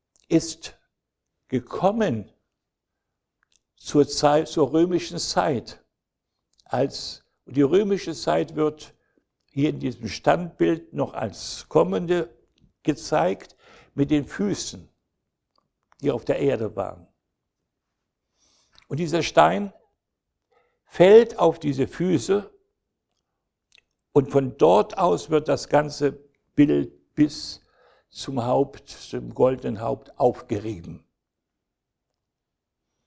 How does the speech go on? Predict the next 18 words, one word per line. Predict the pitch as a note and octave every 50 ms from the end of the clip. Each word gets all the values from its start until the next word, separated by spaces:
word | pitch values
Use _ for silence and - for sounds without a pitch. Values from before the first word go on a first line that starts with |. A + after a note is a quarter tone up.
| _ _ _ _ _ _ _ _ _ _ -
Und | D#3+ E3 D#3+
das | F#3+ F#3+ -
ist | G#3 F#3+ - -
das | F3 - - - -
Bild | E3+ F3 F3+ G3+ G3+ - - - - - _ _ _ _ _ _
für | - - E3
die | D#3+ D3+ C#3+
Herrschaft | D3+ D3+ D3 D3 - D3 C#3 - - -
Gottes, | - C3+ C#3+ C#3 - C#3+ C3 - - - _ _ _ _ _ _ _ _ _ _ _ _ _ _ _ _ _ _ _ _ _ _ _ _ _ _ _ _ _ _ _ _ _ _ _ _ _ _ _ _ _ _ _ _ _ _ _ _ _ _ _ _
mit | - A2 B2 A#2+ A#2+
der | D3+ C#3+ C#3+ B2 - - -
er | - D3+ E3 F#3+ G#3 A3 G#3+ - - - -
auf | - D#3+ - B2 - - _ _ _ -
Erden | - D#3+ E3+ F#3 G#3 A3 A3 G#3+ G#3+ G#3 G3 F3+
seine | E3 - D#3+ D3 D3 D3+ D3+ C#3+
Herrschaft | B2+ C3+ C3+ B2 - - G2+ G2+ - -
aufrichtet. | - G2+ - - - G2+ - - - - - - _ - _ _ _ _ _ _ _ _ _ _ _ _ _ _ _ _ _ _ _ _ _ _ _ _ _ _ _ _ _ _ _ _ _ _ _ _ _ _ _ _ _ _ _ _ _ _ _ _ _ _ _ _ _
Und | _ - C#3 D3 C#3 - _ - - -